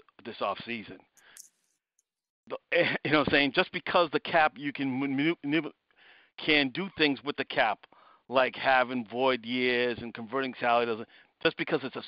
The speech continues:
soft cap doesn't mean it's crap. And I'll, I'll, I think the reason that Felger says it is because he doesn't understand it. And I'll, and I'll, and I'll back up with that. I literally started covering the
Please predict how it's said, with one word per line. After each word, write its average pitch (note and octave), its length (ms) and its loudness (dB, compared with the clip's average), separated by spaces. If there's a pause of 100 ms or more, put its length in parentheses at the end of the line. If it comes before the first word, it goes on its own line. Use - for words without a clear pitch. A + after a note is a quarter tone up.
soft D3 280 4
cap A2 340 -4 (460)
doesn't C3 300 0
mean A#2+ 140 -4
it's G2 100 -10
crap. F#2 360 -8 (240)
And A#2+ 100 -4
I'll, C3 240 2
I'll, C#3+ 260 0
I D3+ 140 4
think D3+ 200 -4
the C3+ 100 -6
reason D#3+ 440 -4
that B2+ 140 2 (500)
Felger F3 400 4
says A2+ 220 -4
it F2 120 -16 (1000)
is C3+ 240 4
because B2+ 340 -2
he C3+ 80 -2
doesn't B2+ 180 2
understand A2+ 640 -6
it. - 60 -20 (760)
And C3 100 2
I'll, C3+ 160 6 (100)
and B2+ 100 -4
I'll, C3 220 4
and C#3 100 2
I'll C3+ 80 6
back C#3+ 280 2
up A2+ 120 -4
with C3 120 4
that. A#2 160 2 (360)
I D3 140 6
literally D#3 480 0
started C#3 380 2
covering C3 440 0
the A#2+ 80 -6